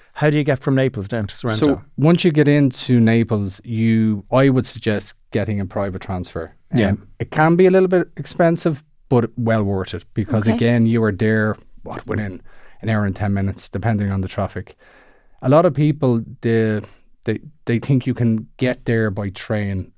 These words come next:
Speaker 2: from Naples, which you can, but you need to go from the airport into the train station at Naples, which is another journey, and then a train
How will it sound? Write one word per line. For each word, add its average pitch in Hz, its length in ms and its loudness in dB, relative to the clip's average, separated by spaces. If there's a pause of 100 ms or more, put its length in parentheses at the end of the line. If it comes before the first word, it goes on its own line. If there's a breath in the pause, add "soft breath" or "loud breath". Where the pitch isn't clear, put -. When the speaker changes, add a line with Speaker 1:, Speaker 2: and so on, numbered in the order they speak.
Speaker 2:
from 104 280 -4
Naples, 98 420 -6 (120)
which - 200 -8
you 107 80 -4
can, 113 460 -4 (160)
but 117 120 -6
you 117 100 0
need 123 240 4
to 123 60 -4
go 107 300 0
from 95 220 -4
the 98 160 0
airport 131 640 0 (600 soft breath)
into 151 220 2
the 113 120 -2
train 110 300 0
station - 440 -4
at 120 220 -6
Naples, 101 540 -4
which 104 180 -6
is 98 100 -4
another 107 280 -2
journey, 98 480 -4
and 104 140 -4
then 110 360 0
a - 60 -20
train 104 460 -4